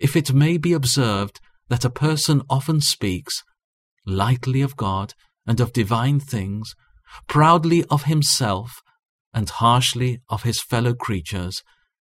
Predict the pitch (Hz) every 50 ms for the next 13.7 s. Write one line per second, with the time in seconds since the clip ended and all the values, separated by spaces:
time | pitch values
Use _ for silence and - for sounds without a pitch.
0 | _ _ _ _ _ _ _ _ _ _ _ _ - 123 131 123 - - - -
1 | - 131 127 117 107 113 113 113 101 101 107 117 120 123 127 131 135 139 143 143
2 | - _ _ _ _ _ _ - 85 80 - - - 123 135 135 131 135 131 123
3 | 123 123 120 120 123 127 131 131 123 _ _ _ - - 110 113 101 104 107 131
4 | 131 143 143 143 143 147 151 147 143 - - _ _ - 117 123 - - - 139
5 | 139 151 170 160 - 160 160 160 160 156 - _ _ - 143 147 160 151 127 -
6 | 127 98 92 - - - 104 95 95 101 _ _ _ _ _ _ _ _ _ _
7 | _ _ 107 104 104 104 101 92 - _ _ _ _ _ _ _ _ _ _ -
8 | 92 98 101 - - 127 120 127 120 - - - 131 127 110 110 92 - - 117
9 | 95 - _ - - 120 120 117 110 92 - - 101 87 85 82 87 - - 98
10 | 92 92 87 90 92 - - - 123 117 107 101 98 98 - 95 - - 87 -
11 | - 107 95 95 98 - - - _ _ _ _ _ _ _ _ _ _ _ _
12 | _ _ _ _ - 98 87 - - - - - 127 98 78 - - - - 107
13 | - - - 110 101 92 85 78 - - 87 78 76 82